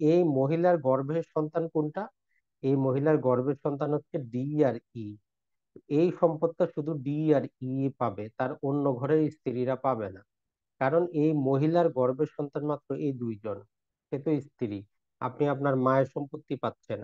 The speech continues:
আরেকজন আপনার মায়ের সম্পত্তি নিবে কেন? তো দিন শেষে কথা হচ্ছে তাহলে আপনি যেভাবে বলছেন ওইভাবে আমাদেরকে ফারায়েজে ভাগ করা যাবে না, আমাদের দেখতে হবে তার সন্তান কতটা। তাই দশ ঘরের সন্তান হোক তাতে কিছু যায় আসে না।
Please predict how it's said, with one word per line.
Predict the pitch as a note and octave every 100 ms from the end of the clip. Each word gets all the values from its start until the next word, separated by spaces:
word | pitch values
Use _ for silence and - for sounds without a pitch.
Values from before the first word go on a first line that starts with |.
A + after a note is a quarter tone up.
| A#2
আরেকজন | B2 A#2+ B2 C3+
আপনার | C3+ C3 A#2+
মায়ের | A#2+ A2 -
সম্পত্তি | A#2 A#2 - B2
নিবে | G#2 G#2+ G2+
কেন? | G#2 - _ _ _ _ _
তো | B2+
দিন | C3+ C#3 -
শেষে | C#3+ F3+ D#3+
কথা | D#3 E3+
হচ্ছে | D#3+ - F3
তাহলে | D#3 D3 D#3 G3 F#3
আপনি | C3+ C#3 C3+
যেভাবে | C#3 C3+ D3 E3 D3
বলছেন | C#3+ - D#3+
ওইভাবে | C#3 C3+ B2+ D3 C#3+
আমাদেরকে | B2+ B2 C#3 D#3 -
ফারায়েজে | B2+ B2 B2+ C#3+ A#2
ভাগ | A2 -
করা | C3 B2+
যাবে | C#3 B2
না, | B2+ G3 - _ _ _ -
আমাদের | C#3+ D#3+ F3+ D#3+
দেখতে | D#3 F3 E3
হবে | F#3+ G#3
তার | D3+ C3 E3
সন্তান | D#3 D3+ B2+ A#2+
কতটা। | B2 G#2+ G#2+ G#2
তাই | C#3+ D#3+ F#3 A3 C#3+ C3+
দশ | C#3 C3 A#2
ঘরের | D3+ F3 E3+
সন্তান | D#3 C#3 D3+ D3
হোক | E3+ F3
তাতে | B2 A2 A#2+
কিছু | B2+ C3 D3
যায় | B2+ A2+
আসে | G2 -
না। | G#2